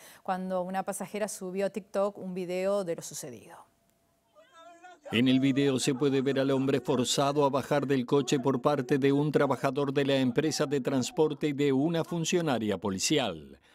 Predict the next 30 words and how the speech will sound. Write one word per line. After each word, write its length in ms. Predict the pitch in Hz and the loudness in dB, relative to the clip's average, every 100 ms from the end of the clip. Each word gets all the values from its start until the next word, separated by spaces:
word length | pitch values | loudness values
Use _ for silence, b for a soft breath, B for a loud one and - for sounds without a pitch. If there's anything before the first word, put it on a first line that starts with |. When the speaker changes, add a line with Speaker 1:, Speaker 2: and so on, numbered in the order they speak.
| b b | b b
Speaker 2:
Desde 280 | - 127 127 | 0 2 2
el 80 | 135 | 0
sindicato 640 | - 151 139 131 139 139 | 0 0 2 0 0 0
policial 500 | 135 143 123 151 143 | 0 0 2 0 0
se 140 | - 151 | 0 -2
informó 420 | 131 143 143 143 | 0 0 0 0
esta 220 | 123 147 | 0 0
mañana 500 | 135 143 143 139 135 | 0 0 0 0 0
a 80 | 135 | 2
M 300 | 151 143 139 | 2 0 0
V 180 | 143 139 | 0 0
D 160 | 147 | 0
Noticias 720 | 139 135 160 143 - 151 139 | 0 0 0 -2 0 2 2
que 160 | - 156 | 0 0
la 140 | 156 | 0
funcionaria 680 | 143 156 123 156 151 143 143 | 0 -2 0 0 0 0 -2
policial 680 | 139 147 139 120 151 147 143 | 0 0 0 0 0 0 0
ya 240 | 120 143 | 0 0
declaró 560 | 147 156 151 147 147 147 | 2 0 0 2 2 2
en 100 | 143 | 0
actas, 440 | 143 147 147 135 | -2 0 0 0
aunque 340 | 151 151 165 165 | -2 -2 0 0
todavía 500 | 170 160 160 156 156 | 2 0 2 0 0
no 160 | 160 | -2
fue 180 | 156 180 | 0 0
citada 520 | 160 180 170 156 156 | 0 0 0 2 2
a 20 | 156 | 2
declarar 720 | 160 160 175 156 151 147 - | 0 2 2 4 2 -2 -2
a 180 | 147 160 | 0 0
Fiscalía. 1040 | 185 160 - 170 165 131 92 80 73 69 | -2 -2 0 2 2 2 0 -4 -8 -14